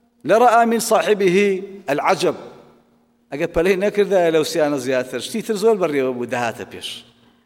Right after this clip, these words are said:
پەلەیەتی لەوەی زوو پێ بگا، زوو تێ بگا.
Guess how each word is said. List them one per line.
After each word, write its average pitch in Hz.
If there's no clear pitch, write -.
پەلەیەتی 240
لەوەی 233
زوو 208
پێ 214
بگا، 214
زوو 165
تێ 151
بگا. 117